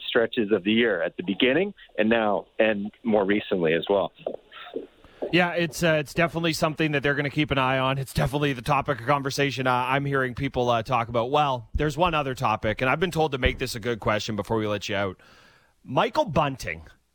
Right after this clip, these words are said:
Speaker 2: the, the wonderful man from Scarborough, you know, he's, he's a, he's played pretty well on that top line, and I knew he would be this worker bee type. But I have to be honest, I'm pretty surprised at the kind of deft offensive touch he's showing.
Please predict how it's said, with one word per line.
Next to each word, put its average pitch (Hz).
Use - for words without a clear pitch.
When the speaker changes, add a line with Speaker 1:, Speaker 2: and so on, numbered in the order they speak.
Speaker 2:
the, 175
the 165
wonderful 185
man 165
from 147
Scarborough, 131
you 143
know, 151
he's, 202
he's 208
a, 202
he's 196
played 220
pretty 202
well 170
on 147
that 143
top 147
line, 131
and 139
I 147
knew 156
he 185
would 175
be 165
this 143
worker 151
bee 135
type. 131
But 160
I 160
have 175
to -
be 175
honest, 139
I'm 139
pretty 190
surprised 139
at 139
the 139
kind 139
of 127
deft -
offensive 131
touch 139
he's 135
showing. 131